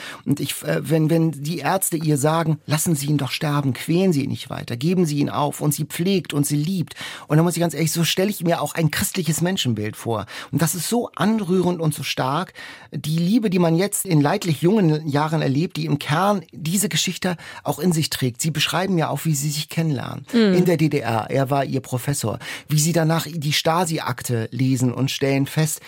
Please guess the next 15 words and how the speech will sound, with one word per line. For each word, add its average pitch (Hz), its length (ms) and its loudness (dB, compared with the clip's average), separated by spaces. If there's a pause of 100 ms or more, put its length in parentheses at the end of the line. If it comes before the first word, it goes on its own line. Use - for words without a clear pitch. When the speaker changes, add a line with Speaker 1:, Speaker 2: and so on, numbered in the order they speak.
(140)
Speaker 1:
die 135 60 -2
Stasi 165 260 0
hat 160 240 0
versucht, 147 360 -2
die 139 60 -2
beiden 151 560 2
gegeneinander 143 800 2
auch 147 160 0
aufzubringen 131 680 -2 (240)
und - 120 -2
sie 156 120 2
sind 160 200 4
sich 135 140 -6
treu 151 280 -2
geblieben. 123 440 -8